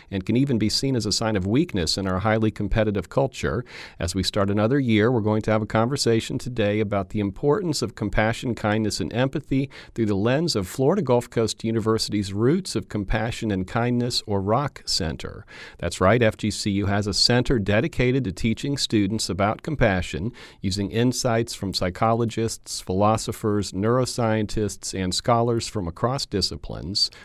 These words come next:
Those F G C U students then apply what they have learned by going into local K through twelve classrooms to share what they know through interactive activities and just face time with the next generation.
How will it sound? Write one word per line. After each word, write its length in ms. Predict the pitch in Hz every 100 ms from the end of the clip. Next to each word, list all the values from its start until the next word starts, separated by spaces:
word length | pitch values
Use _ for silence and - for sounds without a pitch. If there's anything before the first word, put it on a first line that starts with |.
| -
Those 220 | 101 104
F 160 | 104
G 140 | - 98
C 180 | - 95
U 260 | 92 147
students 520 | 175 - 98 101 110
then 180 | - 98
apply 360 | 92 - 123 151
what 180 | 147 -
they 100 | 113
have 140 | 98
learned 580 | 104 143 135 98 120 143
by 160 | 92 92
going 320 | 98 101 110
into 320 | 110 113 113
local 460 | 107 107 135 - 156
K 240 | - 117
through 180 | 117 123
twelve 300 | - 113 -
classrooms 640 | 117 104 95 - 98 127
to 100 | -
share 340 | 92 - 110 123
what 180 | 127
they 140 | 120 127
know 300 | 135 90 92
through 320 | - 104 98
interactive 580 | 104 117 120 113 - 107
activities 800 | 98 - 151 143 143 135 127 117
and 140 | 95
just 200 | 101 -
face 280 | 170 190 -
time 340 | - 98 98
with 140 | 104 98
the 80 |
next 260 | 107 110 -
generation. 800 | - 110 98 113 135 - 58 107